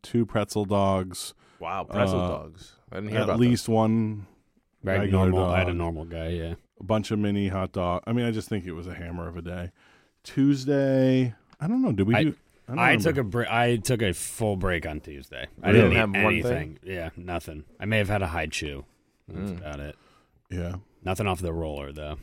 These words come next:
Speaker 3: You have to, it's, we're <laughs> wading into dangerous territory here.
Speaker 2: Yeah, that roller's taking a
Speaker 1: Waddling
Speaker 2: beating.
Speaker 1: more than wading.
Speaker 3: We're waddling.
Speaker 1: <laughs>
Speaker 3: Yeah, we're falling into dangerous territory.
Speaker 2: Marv?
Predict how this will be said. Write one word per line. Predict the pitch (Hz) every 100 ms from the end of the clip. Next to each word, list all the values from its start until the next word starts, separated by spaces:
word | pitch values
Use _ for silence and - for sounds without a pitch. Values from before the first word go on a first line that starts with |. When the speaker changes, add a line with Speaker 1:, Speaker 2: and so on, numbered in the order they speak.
| - _ _
Speaker 3:
You | 107 120
have | 135 -
to, | - 107 92 -
it's, | 107 101 - - _ _ _ _ -
we're | 101 127 -
<laughs> |
wading | 110 123 131 131
into | 107 90
dangerous | 87 92 87 78 76
territory | - 80 76 67 71 65 71
here. | 65 64 -
Speaker 2:
Yeah, | 87 90
that | 98 104
roller's | 107 104 92
taking | 104 90 85
a |
Speaker 1:
Waddling | 113 113 104
Speaker 2:
beating. | 92 87 95
Speaker 1:
more | 92
than | 92
wading. | 92 101 -
Speaker 3:
We're | 107
waddling. | 107 95 - 160 -
Speaker 1:
<laughs> | - -
Speaker 3:
Yeah, | 139 - 294 - 320
we're | 117
falling | 120 - 120 113 104 98
into | 92 90
dangerous | 92 92 90 90 90
territory. | 90 85 82 80 78 76 _ _ _ _ -
Speaker 2:
Marv? | 98